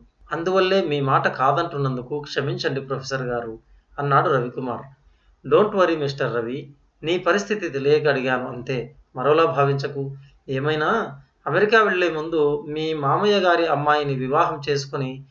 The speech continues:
ఆమెను కూడా తీసుకువెళితే మంచిదని నా ఉద్దేశం," నవ్వుతూ అన్నారాయన. "ప్రయత్నిస్తానండి."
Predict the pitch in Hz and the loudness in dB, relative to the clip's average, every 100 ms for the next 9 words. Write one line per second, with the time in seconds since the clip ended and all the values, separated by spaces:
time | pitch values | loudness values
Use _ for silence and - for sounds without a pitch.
0 | _ _ - 147 214 226 220 196 190 175 | _ _ -2 0 2 2 4 4 4 -2
1 | - 165 156 147 151 131 127 143 156 202 | -4 0 0 2 0 0 -4 -2 0 0
2 | 139 120 131 139 139 113 - _ _ - | 0 0 2 0 0 -8 -14 _ _ -6
3 | 135 139 143 165 131 127 123 117 113 117 | -2 -2 -2 0 2 2 0 -2 -4 -10
4 | - _ _ _ - 170 - 147 - 143 | -16 _ _ _ 0 0 0 -4 0 0
5 | 131 120 120 | 0 -6 -8